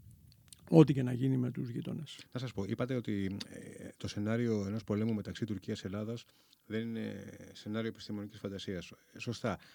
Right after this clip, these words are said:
Speaker 2: Αλλά είναι, είναι κάτι το οποίο το βλέπετε, ε, ως, ε, μπορεί να συμβεί, ας πούμε, τα επόμενα χρόνια ή ανά πάσα στιγμή να τρελαθεί ο Ερντογάν και να κηρύξει ένα πόλεμο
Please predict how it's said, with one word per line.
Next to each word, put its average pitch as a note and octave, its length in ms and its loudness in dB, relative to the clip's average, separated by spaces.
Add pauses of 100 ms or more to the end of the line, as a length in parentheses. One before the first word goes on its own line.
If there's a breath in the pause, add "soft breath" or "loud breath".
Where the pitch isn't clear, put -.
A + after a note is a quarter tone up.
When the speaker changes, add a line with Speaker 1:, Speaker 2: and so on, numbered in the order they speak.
(120 soft breath)
Speaker 2:
Αλλά G2+ 240 -4
είναι, A#2+ 240 -2
είναι A2 200 -2
κάτι G2+ 220 -6
το - 100 -8
οποίο G#2 340 -2 (120)
το F#2+ 120 -2
βλέπετε, F#2 500 -4
ε, F2+ 920 -12
ως, - 180 -12
ε, - 260 -12 (160)
μπορεί F2+ 200 -8
να F#2 80 -6
συμβεί, - 260 -10
ας E2+ 160 -10
πούμε, E2 140 -12
τα D#2+ 80 -16
επόμενα E2 340 -14
χρόνια G2 460 -8
ή G2 60 -8
ανά F#2 140 -10
πάσα F2 220 -12
στιγμή F#2+ 440 -12 (420 soft breath)
να F#2+ 120 -12 (280)
τρελαθεί F#2+ 360 -8
ο G2 80 -2
Ερντογάν F#2+ 280 -6
και F#2 60 -8
να F#2 80 -8
κηρύξει F#2 340 -14
ένα F2+ 80 -10
πόλεμο G#2+ 440 -10